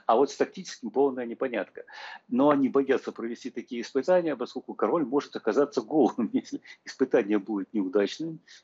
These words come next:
весь мир тогда поймет, что бояться там на самом деле особенно-то и нечего. Следить за действиями,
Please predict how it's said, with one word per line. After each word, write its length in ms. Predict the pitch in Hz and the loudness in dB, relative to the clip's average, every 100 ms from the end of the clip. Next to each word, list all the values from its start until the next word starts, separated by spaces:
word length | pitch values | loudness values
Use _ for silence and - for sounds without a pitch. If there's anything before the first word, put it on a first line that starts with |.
| - | 0
весь 320 | 107 107 - | 4 4 2
мир 180 | 131 147 | -2 -2
тогда 280 | 147 156 | -2 -2
поймет, 380 | 151 139 127 139 | -2 -4 -4 -6
что 160 | - 101 | -2 0
бояться 400 | 113 117 143 139 | 2 2 2 0
там 200 | 147 135 | 0 0
на 100 | 135 | 0
самом 260 | - 139 135 | 2 2 4
деле 220 | 147 - - - | 4 2 -2 -8
особенно-то 580 | - - 139 147 135 - | -6 2 2 4 2 2
и 80 | 147 | 2
нечего. 440 | 156 113 98 87 - - _ | 4 2 2 0 -2 -14 _
Следить 720 | - - 107 120 214 208 - _ _ | -6 0 0 4 2 2 -6 _ _
за 140 | - | -4
действиями, 800 | 113 131 135 - - 104 90 87 | 2 4 4 2 0 0 0 -6